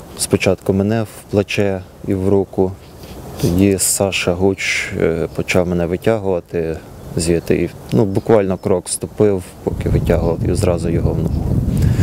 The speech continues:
Тоді підбігли ще хлопці, вже нас витягнули. Відразу після поранення там такий, ну, польовий шпиталь, по суті, був на Майдані. Ось, то там трохи перебінтували,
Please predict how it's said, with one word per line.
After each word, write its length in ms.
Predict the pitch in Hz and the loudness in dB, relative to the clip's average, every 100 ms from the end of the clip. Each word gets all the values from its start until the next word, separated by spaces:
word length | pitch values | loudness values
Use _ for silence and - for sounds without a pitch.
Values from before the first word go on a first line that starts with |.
| - - - - | 2 2 2 4
Тоді 160 | 95 | 2
підбігли 460 | - 92 92 87 90 | 0 0 0 0 -4
ще 200 | - 95 | 0 0
хлопці, 360 | - 87 - | 0 -4 -4
вже 140 | 85 85 | -4 -2
нас 280 | 80 78 85 | -2 -2 -2
витягнули. 500 | - - - - - - - - - - - - - | -6 -6 -6 -6 -4 -4 -4 -4 -6 -4 -4 -4 0
Відразу 540 | 101 104 120 123 107 104 | 2 4 4 4 0 -2
після 320 | 110 - 117 | -2 0 0
поранення 720 | 117 120 113 110 104 101 98 - - - - - - - | 2 2 2 0 2 0 -2 -8 -16 -16 -16 -18 -16 -2
там 440 | - 95 95 92 87 85 - | 2 4 4 2 0 -2 -6
такий, 500 | - 104 92 90 - - - | 0 2 2 0 -4 -8 2
ну, 160 | 165 - | 2 4
польовий 340 | 113 110 107 | 4 4 2
шпиталь, 480 | 101 - 113 117 110 - | 0 -4 -4 0 -2 -2
по 60 | - | -12
суті, 340 | - 87 87 80 - | -8 -6 -4 -4 -4
був 120 | 78 82 | -2 0
на 60 | |
Майдані. 560 | 82 80 80 80 - - - - - - - - - | 0 0 0 -2 -6 -6 -10 -12 -10 -8 -4 0 2
Ось, 140 | - | 2
то 100 | 95 | 2
там 200 | - 95 | 4 4
трохи 360 | 101 98 - 98 | 4 2 0 -4
перебінтували, 1120 | 92 85 90 90 101 110 113 104 104 90 | -2 -2 0 0 2 2 2 0 0 -2